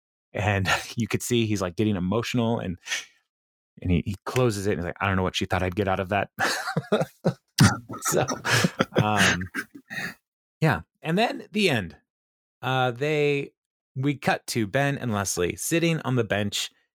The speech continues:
in fl-, in front of the, the mural with the wildflowers, their favorite place. And, uh, they're excited to be home. And,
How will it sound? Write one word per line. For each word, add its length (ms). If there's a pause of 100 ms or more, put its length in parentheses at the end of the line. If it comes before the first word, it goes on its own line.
(140)
in 80
fl-, 380 (140)
in 140
front 280
of 280
the, 280 (280)
the 180
mural 600 (320)
with 140
the 160
wildflowers, 960 (260)
their 100
favorite 300
place. 380 (840)
And, 400
uh, 300
they're 220 (100)
excited 400
to 80
be 80
home. 420 (760)
And, 560